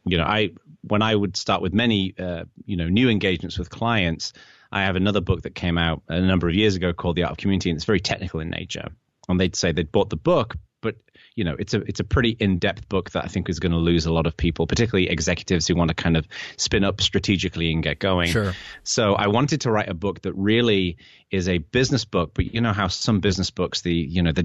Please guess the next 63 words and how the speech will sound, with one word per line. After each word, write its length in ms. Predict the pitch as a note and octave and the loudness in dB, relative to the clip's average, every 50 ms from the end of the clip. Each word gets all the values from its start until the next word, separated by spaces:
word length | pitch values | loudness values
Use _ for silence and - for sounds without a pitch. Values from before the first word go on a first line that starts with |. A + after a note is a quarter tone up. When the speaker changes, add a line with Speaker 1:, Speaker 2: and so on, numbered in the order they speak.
| D#2+ - | -2 0
Speaker 1:
really 220 | B2+ D3 C#3+ B2+ | 2 2 2 2
don't 140 | G#2+ G#2+ F#2 | 2 2 0
have 100 | F#2 E2 | 0 0
a 40 | E2 | 0
lot 140 | E2+ F2 D#2 | 0 0 -2
of 80 | D#2 | -2
content 440 | - - - F2 F2 - G2 F#2 F#2 | -4 -2 0 0 0 2 0 0 2
in 100 | G2+ G2 | 2 2
there. 160 | G2+ G2+ G2+ | 2 2 2
They 80 | F#2+ F#2 | 0 0
just 160 | E2+ F2 - | -2 -4 -4
have 180 | - F2+ D#2 - - - | -4 -4 -6 -6 -10 -18
three 180 | - - - G2+ | -6 -2 0 0
or 40 | G2+ | 2
four 180 | - - B2+ | 2 0 0
<laughs> 20 | A#2 | 2
principles 560 | - - B2+ G#2 - - F2+ - F2+ F2 - | 2 0 0 0 -2 -4 -6 -6 -6 -6 -6
that 80 | - - | -4 -2
they 100 | G2+ F#2 | 0 0
Speaker 2:
Yeah. 80 | F2 | 0
Speaker 1:
reiterate 440 | E2 F#2 F#2 F2 - - F2 E2+ C2+ | 2 2 2 2 0 0 -2 -2 -2
with 80 | D#2 E2+ | 0 -2
examples 420 | E2+ E2 - F#2 F2 - G2 E2+ | -2 0 0 0 2 2 2 2
over 180 | A2 G#2 G2 G2 | 2 2 2 2
and 100 | G2 G2 | 2 2
over 180 | F#2 F2 F2 | 0 0 0
again. 260 | F2+ F2 G2 F#2+ F2 E2 - - - - - - - - | 0 0 0 0 -2 -4 -8 -14 -20 -20 -20 -16 -8 -4
I 60 | A#2 | 0
didn't 140 | C3+ E3+ E3+ | 2 2 4
wanna 160 | D#3+ C#3+ B2+ | 4 2 2
do 160 | G#2 A2 G#2 | 2 2 2
that. 180 | F#2 G2+ F2+ D#2+ | 2 2 2 2
I 20 | F#2 | 0
wanted 200 | A2 B2+ C3+ A2 | 0 0 0 0
to 60 | A2+ | -2
have 100 | A2 G2 | -2 -2
a 60 | F2 | -4
business 340 | D#2+ F2 A2+ G#2 A#2+ A2 - | -4 -4 -4 -2 -2 -2 -2
book 300 | - - G2 F2 - - | -2 -2 -2 -2 -2 0
that, 200 | F#2 F2+ E2 - - - - - - _ | -2 -2 -2 -2 -8 -18 -20 -20 -8 _
that 120 | - G2+ G2+ | 0 2 4
really 240 | G#2 A#2 B2 A#2+ | 4 4 4 4
zones 360 | A2+ G#2 A2+ A2 G#2+ G#2 F#2 F#2+ | 2 2 2 2 4 4 4 2
in 120 | F#2+ F#2 | 0 0
on 60 | F2 | -2
the 60 | E2 | -4
strategic 540 | D#2 - - E2+ - - A2 G2+ G2+ C3+ - | -8 -10 -12 -12 -8 -6 -4 -4 -4 -4 -4
definition 560 | - A#2 G#2 - A2 G#2+ G#2 G#2 - A2+ G#2 | -4 -4 -2 0 0 0 0 0 0 0 0
and 80 | F#2+ F2 | 2 0
the 60 | D#2+ | 0
value 320 | D2 E2 F2+ F#2+ G2+ G2+ G2+ | 2 2 2 2 4 2 2
of 60 | G2 | 2
this 200 | A2 G2+ - - | 0 0 0 2
work, 400 | G#2+ G#2+ G#2+ G#2+ G#2+ G#2+ - - - - - - - - - | 2 2 4 4 2 0 -4 -12 -18 -20 -20 -20 -20 -12 -4
um, 180 | - F#2 F#2 F#2 | -2 0 2 2
but 160 | E2 A2 G#2+ | 2 0 0
really 240 | A#2 B2+ D#3+ E3+ E3+ | 2 4 4 4 4
shows 380 | - - - C3 A#2 A#2 A2+ - | 2 2 2 2 2 2 2 0
someone 240 | - A2+ G2+ F#2+ | 0 -2 -2 -2
how 160 | F2 E2+ F#2 E2+ | -2 -2 -4 -4
to 100 | F2+ E2 | -4 -4
go 240 | D2+ G2 F#2 F#2 | -2 0 0 0
from, 580 | F2 - - - F2+ F2 E2+ E2+ E2 E2 E2+ D#2+ | 0 -2 -4 -2 0 0 0 2 0 0 0 -2